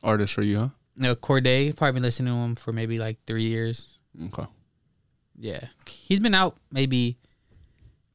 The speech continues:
Speaker 2: two thousand seventeen,
Speaker 1: That's the Y B N,
Speaker 2: eight, eighteen.
Speaker 1: Y B N
Speaker 2: Yeah, but he,
Speaker 1: Cordae,
Speaker 2: but
Speaker 1: right?
Speaker 2: he, but he don't go by Y B N anymore.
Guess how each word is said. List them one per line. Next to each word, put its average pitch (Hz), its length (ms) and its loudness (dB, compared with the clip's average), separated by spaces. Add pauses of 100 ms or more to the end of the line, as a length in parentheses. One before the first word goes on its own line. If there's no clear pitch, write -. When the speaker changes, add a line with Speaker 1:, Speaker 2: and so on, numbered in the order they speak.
(220)
Speaker 2:
two 135 160 -6
thousand 127 640 0
seventeen, - 1300 -4
Speaker 1:
That's - 160 0
the - 120 4
Y 117 300 4
B 107 240 6
N, 110 180 6
Speaker 2:
eight, 131 120 6
eighteen. 160 280 2
Speaker 1:
Y - 140 6
B 127 200 4
N 104 140 4
Speaker 2:
Yeah, 98 60 0
but 127 260 4
he, 139 100 4
Speaker 1:
Cordae, - 40 0
Speaker 2:
but 127 140 6
Speaker 1:
right? - 80 -2
Speaker 2:
he, 123 200 0
but 117 160 0
he 123 140 2
don't 113 260 0
go 113 180 0
by 110 140 -2
Y 110 160 -2
B 107 180 -6
N 110 140 -8
anymore. 113 480 -10